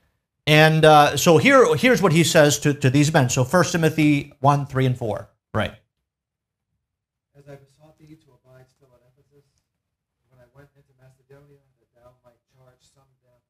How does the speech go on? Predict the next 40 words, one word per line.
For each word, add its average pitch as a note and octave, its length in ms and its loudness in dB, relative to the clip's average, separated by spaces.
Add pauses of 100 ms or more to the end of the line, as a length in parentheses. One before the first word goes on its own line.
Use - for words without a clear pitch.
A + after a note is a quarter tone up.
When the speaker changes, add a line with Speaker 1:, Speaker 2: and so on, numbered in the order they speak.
(240)
Speaker 2:
some D#3 180 -20 (140)
that - 160 -20
thou B2 240 -20
might, - 240 -20
uh, - 960 -20
that - 40 -20 (120)
they A2 80 -20 (240)
teach D3 160 -20 (160)
no C3+ 160 -20
other C#3+ 160 -20
doctrine, - 400 -20 (560)
neither D#3+ 160 -20
give D3+ 320 -20
heed D#3 160 -20
to - 80 -20
fables C3 320 -20 (160)
and C3 80 -20
endless B2+ 240 -20
genealogies, C3+ 800 -20
which A#2 160 -20 (160)
minister D3 480 -20
questions - 320 -20 (160)
rather A#2+ 240 -20
than B2 160 -20
godly C3 400 -20
edifying, A#2+ 480 -20 (320)
which - 160 -20
is B2 80 -20
in B2+ 160 -20 (160)
faith. G#2 160 -20 (480)
So - 80 -20
do. - 240 -20 (640)
Speaker 1:
Okay, D#3 80 2
so - 80 -4
Timothy A3+ 400 -4
was F3 240 -6
to, D3 240 -6 (240)
to, C3+ 240 -6
to B2+ 160 -6
stop - 480 -2